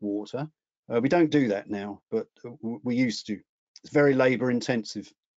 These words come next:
And, uh, after a while, we painted it. Oh, no, sorry, I've jumped a slide. Uh, on, this is the same aeroplane, same color scheme, and very distinctive London Tower Bridge in the background.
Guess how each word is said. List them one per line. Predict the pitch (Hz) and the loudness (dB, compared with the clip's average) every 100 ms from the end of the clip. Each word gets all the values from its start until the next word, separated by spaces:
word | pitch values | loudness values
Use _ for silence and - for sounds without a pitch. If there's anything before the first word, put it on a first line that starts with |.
| _ _ _ _ _ _ _ _ _ _ _ _ _ _ _ - | _ _ _ _ _ _ _ _ _ _ _ _ _ _ _ -10
And, | 110 110 107 104 104 | -8 -4 -2 -2 0
uh, | 104 104 104 - - _ _ _ _ | -2 -2 -4 -6 -12 _ _ _ _
after | 135 139 - 123 | 2 2 0 2
a | |
while, | 120 120 143 | 4 6 4
we | 135 123 _ _ | 2 -2 _ _
painted | 147 139 127 | 0 2 2
it. | 113 - 160 | -2 0 2
Oh, | 151 110 | 2 2
no, | 117 | -2
sorry, | - 123 127 135 | 2 4 4 2
I've | 117 | -2
jumped | 107 131 - | 0 0 -2
a | |
slide. | - 110 107 - | -2 0 0 0
Uh, | 131 131 | 2 2
on, | 151 147 147 - | 4 4 2 0
this | 151 160 | -2 -2
is | 151 | -6
the | |
same | 135 - 156 143 | -2 4 4 6
aeroplane, | 139 127 139 139 | 2 2 0 2
same | 135 - 160 147 | 2 4 4 4
color | 139 123 | 0 -2
scheme, | - 131 131 147 _ _ _ _ _ - | -4 -6 -6 -8 _ _ _ _ _ -6
and | 117 110 | -4 2
very | 143 139 | 4 4
distinctive | 107 - 147 135 - 117 | 0 -2 0 0 -4 -2
London | 131 135 120 113 | 2 2 0 -2
Tower | - 127 117 | -2 -2 0
Bridge | 123 107 101 | 0 0 -2
in | 107 | -8
the | 107 | -6
background. | 120 120 - 98 101 104 | -8 -8 -14 -14 -16 -20